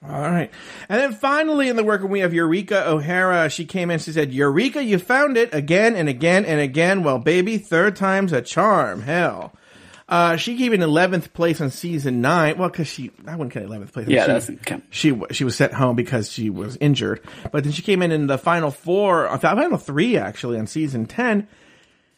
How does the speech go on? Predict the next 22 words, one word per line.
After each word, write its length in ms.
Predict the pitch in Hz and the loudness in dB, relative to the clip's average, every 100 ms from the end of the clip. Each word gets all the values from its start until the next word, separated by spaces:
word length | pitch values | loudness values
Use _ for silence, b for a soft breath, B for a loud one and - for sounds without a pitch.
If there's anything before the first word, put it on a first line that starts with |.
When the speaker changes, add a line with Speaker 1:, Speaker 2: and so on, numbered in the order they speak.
| b b _ _ _ - | b b _ _ _ -4
Speaker 1:
Now 180 | 165 180 | 0 0
she's 180 | 180 | -2
back 280 | 147 160 156 | 0 0 2
on 100 | 143 | 0
All 260 | - 175 185 | 0 0 0
Stars. 500 | - 185 170 160 156 | -2 0 2 2 2
Let's 140 | 254 - | 0 0
start 260 | 415 466 | -2 0
with 220 | 240 175 | 2 0
you, 380 | 156 143 196 226 | -2 -2 0 2
Lori. 380 | 180 170 165 170 | 2 4 4 2
You're 240 | 226 427 | 0 0
often 420 | 233 247 226 220 170 | 2 2 2 0 0
mistaken 440 | 143 - 185 185 | -2 -2 -2 0
on 140 | 147 131 | 0 0
the 60 | |
street 440 | - - 175 170 - | -6 -8 -6 -6 -4
for 280 | 180 214 269 | 2 4 4
your 140 | 180 | 2
Eureka 300 | 135 135 139 | 2 2 2
O'Hara. 460 | 123 120 113 117 117 | 0 2 0 -2 -4
So, 440 | - 165 156 139 | 2 2 2 -2